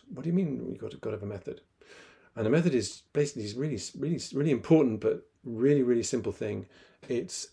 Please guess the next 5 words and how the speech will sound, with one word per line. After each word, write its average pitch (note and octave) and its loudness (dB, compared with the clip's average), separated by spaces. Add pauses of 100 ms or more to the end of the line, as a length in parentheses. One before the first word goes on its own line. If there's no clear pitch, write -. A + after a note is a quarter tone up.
(120)
a A2+ -6 (540)
kind A2+ -6 (160)
of G2+ -6 (100)
flow A2 -2 (140)
chart C3 -6